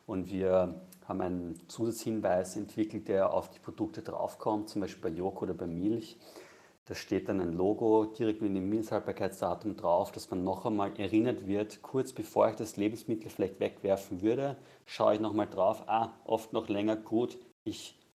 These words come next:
schmeck noch mal dran, ich riech noch mal dran, ich schaue es noch mal an, vielleicht ist sie wirklich noch gut. Und wir als Too Good To Go sind ja eine Plattform, das heißt, wir vermitteln Produzenten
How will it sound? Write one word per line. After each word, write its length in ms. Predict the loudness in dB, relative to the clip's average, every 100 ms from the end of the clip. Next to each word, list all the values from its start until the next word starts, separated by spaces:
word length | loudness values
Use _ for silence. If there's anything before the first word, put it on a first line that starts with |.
| _
schmeck 380 | -6 0 0 0
noch 100 | -2
mal 180 | -2 0
dran, 260 | 0 0
ich 140 | 0 2
riech 220 | 0 0
noch 120 | -4
mal 140 | -2 -2
dran, 220 | -2 -2
ich 140 | -2 2
schaue 160 | 2
es 100 | 4
noch 140 | 0 -2
mal 160 | -2
an, 320 | 0 0 -2 -4 -12 -20
vielleicht 360 | -4 0 0 -4
ist 140 | -6
sie 160 | -4 -2
wirklich 280 | -4 -6
noch 200 | -8 -8
gut. 340 | -10 -10 -10 -12 -20 -20 -20 -20 -20 -20 -20 _
Und 640 | -2 4 4 4 0 -4 -12 -20 _ -4
wir 200 | 8 8
als 220 | 8 2
Too 120 | -6
Good 220 | -4 -4 -2
To 80 | 0
Go 280 | 4 6
sind 300 | 4 -2 -8
ja 260 | -2 2 2
eine 200 | 0 -4
Plattform, 680 | -4 -6 -8 0 4 6 4
das 120 | -2
heißt, 140 | -12
wir 80 | -14
vermitteln 580 | -8 -4 -2 -2 -2 0
Produzenten 960 | 2 0 0 -2 -2 -4 -4 -4 -4